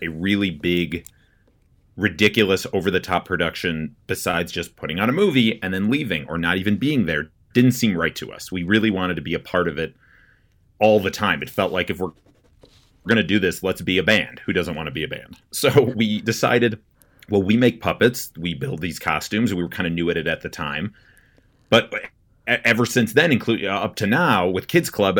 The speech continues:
the way we describe it is basically like a, it's essentially an Ice Capade show just on a stage. <laughs> It's all P G. We wanted to make a kid show. That was our goal, was like, "How can we make this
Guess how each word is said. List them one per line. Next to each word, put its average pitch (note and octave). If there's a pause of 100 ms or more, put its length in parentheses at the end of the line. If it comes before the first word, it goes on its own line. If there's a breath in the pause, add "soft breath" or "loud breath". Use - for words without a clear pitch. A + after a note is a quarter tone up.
the A2
way C3
we A2+
describe G#2+
it F#2
is F2
basically G2
like F2
a, E2+
it's -
essentially G2
an F#2
Ice F#2+
Capade E2
show D#2
just - (140)
on F2+
a F2
stage. F#2+
<laughs> - (280 loud breath)
It's F#2+
all F#2+
P G2
G. E3+
We B2
wanted A#2
to A#2
make A#2+
a A#2+
kid A#2+
show. -
That G#2
was A2+
our G#2+
goal, F2+
was F#2+
like, F#2
"How A2
can A#2+
we A2
make G#2
this F#2